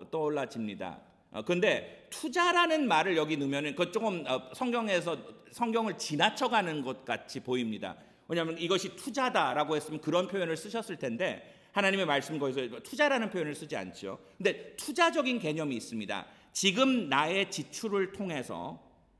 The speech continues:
내, 나의 소유에 이제 더 이상 그 돈이 없지만 이것이 아주 좋은 목적으로 간 거예요. 지금은 결실이 보이지 않지만 장차 열매를 기대할 수 있고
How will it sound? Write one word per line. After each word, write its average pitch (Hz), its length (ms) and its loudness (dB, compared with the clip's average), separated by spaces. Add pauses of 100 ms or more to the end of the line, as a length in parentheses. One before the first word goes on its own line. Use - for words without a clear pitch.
(240)
내, 170 260 2
나의 185 360 6
소유에 214 360 4
이제 175 420 -2
더 170 140 4
이상 180 180 0
그 175 140 0
돈이 160 280 0
없지만 143 540 -4 (220)
이것이 226 380 4
아주 185 280 0
좋은 254 400 4
목적으로 160 480 0
간 117 240 -4
거예요. 80 400 -8 (400)
지금은 254 560 4
결실이 165 540 2
보이지 147 340 0
않지만 113 580 -6 (220)
장차 151 840 -2
열매를 165 1040 0
기대할 160 460 0
수 139 200 -8
있고 90 460 -8